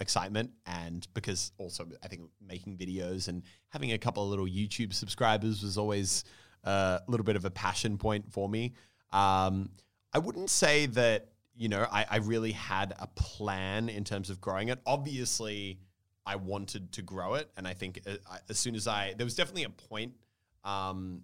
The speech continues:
I think, where I was like, "Okay, I'm gonna take it a little bit more seriously, try and upload at least with a semblance of regularity, and also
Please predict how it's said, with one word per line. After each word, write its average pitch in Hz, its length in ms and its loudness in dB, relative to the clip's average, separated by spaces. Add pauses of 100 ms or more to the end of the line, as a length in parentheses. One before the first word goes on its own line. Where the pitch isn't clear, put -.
I 95 80 -8
think, 107 360 -6
where 90 100 -6
I - 20 -8
was 92 120 -10
like, 98 140 -12
"Okay, 92 160 -10
I'm 92 100 -10
gonna 92 180 -8 (240)
take 131 200 0
it 120 60 -8
a 113 60 -6
little 95 360 -6
bit 90 180 -10
more 92 180 -14
seriously, 95 640 -6
try 98 200 -6
and 95 80 -10
upload 92 520 -8 (520)
at 110 80 -12
least 101 260 -4
with 107 120 -8
a 135 40 -4
semblance 98 800 4
of 101 160 -2
regularity, 98 600 0
and - 120 -4
also 117 500 0